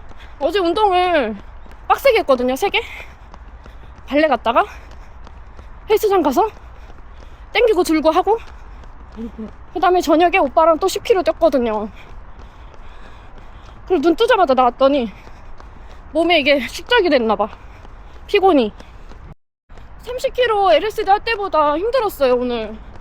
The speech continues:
Speaker 1: 오랜만에 하는 장거리라 그런가?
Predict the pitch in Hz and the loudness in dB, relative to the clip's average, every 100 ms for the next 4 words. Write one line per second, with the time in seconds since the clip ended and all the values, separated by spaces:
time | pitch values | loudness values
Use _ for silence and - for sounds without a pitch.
0 | - - - - 339 415 403 370 330 285 | -18 -18 -18 -10 -6 -4 -4 -2 -4 -4
1 | 277 262 - - - - - - - - | -6 -8 -14 -18 -20 -20 -20 -20 -20 -20
2 | - - - - - - - - - - | -20 -20 -20 -20 -20 -20 -20 -20 -20 -18
3 | - - - 294 330 320 269 240 214 220 | -18 -18 -8 -2 0 2 0 0 -2 -4